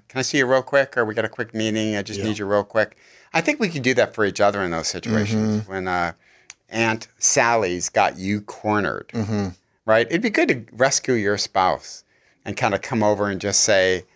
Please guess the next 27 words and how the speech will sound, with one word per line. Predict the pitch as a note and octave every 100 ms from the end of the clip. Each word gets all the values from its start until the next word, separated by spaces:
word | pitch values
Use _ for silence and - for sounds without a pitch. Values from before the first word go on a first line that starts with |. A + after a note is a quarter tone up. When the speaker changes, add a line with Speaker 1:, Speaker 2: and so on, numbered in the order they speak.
| _ _ -
Speaker 1:
uh, | G2 -
"Hey, | E3
can | E3 D#3+
I |
see | C#3 E3+
you | D3+
for | B2+
a | A2
second?" | A#2 G2 G#2 F#2
Or, | G2 G2+ F#2 -
um, | F#2+ F#2 F2+ F2+ - - - _ -
"Can | A2
I |
interrupt | G2+ G2 G2 -
you | F2+
real | F2+
Speaker 2:
Yeah. | F2+ -
Speaker 1:
quick?" | F2+ - _
kind | A2+
of | G2
thing | G#2+ F#2+
like | F2
that. | A2
I |
think | D#3 B2
that's | G#2 -
good. | - E2